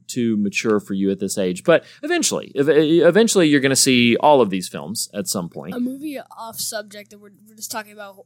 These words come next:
Speaker 2: uh, horror movies, but just not by the same person. I'm excited for the fnaf movie.
Speaker 1: Oh, yeah. Well, fnaf meaning, in case listeners don't know what fnaf is.
Speaker 2: Five Nights at Freddy's.
Speaker 1: Yeah, that's very exciting. First film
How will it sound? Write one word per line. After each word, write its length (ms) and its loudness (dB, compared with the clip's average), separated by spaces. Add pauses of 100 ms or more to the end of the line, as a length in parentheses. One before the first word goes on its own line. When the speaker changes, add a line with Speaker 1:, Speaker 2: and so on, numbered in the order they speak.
(120)
Speaker 2:
uh, 220 -12
horror 280 -20
movies, 600 -10
but 200 -10
just 360 -14 (420)
not 300 2
by 140 4
the 140 -4 (160)
same 240 2
person. 340 0
I'm 60 -2
excited 320 2
for 120 -10
the 140 -10
fnaf 260 -6
movie. 360 -10 (520)
Speaker 1:
Oh, 160 6
yeah. 340 2
Well, 400 2 (320)
fnaf 460 0
meaning, 480 0
in 100 -4
case 240 -2
listeners 240 -4
don't 160 -2
know 80 -2
what 160 0
fnaf 420 -2
is. 220 -12 (240)
Speaker 2:
Five 240 -2
Nights 260 0
at 140 -2
Freddy's. 800 2
Speaker 1:
Yeah, 440 2
that's 140 2
very 200 4
exciting. 340 0
First 400 -2
film 400 0